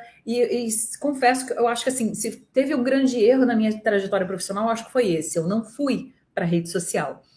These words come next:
A galera que foi cresceu muito e é gigante até hoje.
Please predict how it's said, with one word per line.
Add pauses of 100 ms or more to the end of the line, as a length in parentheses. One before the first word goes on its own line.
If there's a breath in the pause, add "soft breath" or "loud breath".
(260 soft breath)
A
galera
que
foi
cresceu
muito
e
é
gigante
até
hoje.